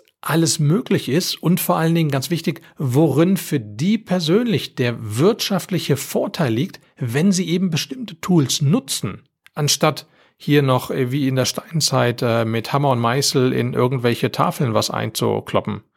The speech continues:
Ja, weil ich meine, dafür gibt's heutzutage Computer. Auch kann man klassischen Dienstleistern dabei helfen, wie man aus Dienstleistungen einen Productized Service macht,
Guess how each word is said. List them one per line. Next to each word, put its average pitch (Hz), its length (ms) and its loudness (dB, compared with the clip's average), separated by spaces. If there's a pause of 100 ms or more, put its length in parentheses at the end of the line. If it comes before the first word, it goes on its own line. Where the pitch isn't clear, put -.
(160)
Ja, 185 300 -6
weil 113 140 0
ich 117 100 -6
meine, 113 120 -2
dafür 113 200 -2
gibt's 120 160 -2
heutzutage 135 400 0
Computer. 143 480 0 (720)
Auch 165 240 2
kann 170 180 2
man 170 180 0
klassischen 160 500 0
Dienstleistern 120 840 -2 (120)
dabei 117 300 -2
helfen, 143 540 0 (300)
wie 135 120 2
man 156 140 2
aus 110 300 -2
Dienstleistungen 123 1000 0 (220)
einen 123 380 0
Productized 147 720 -2
Service - 600 -2
macht, - 420 -6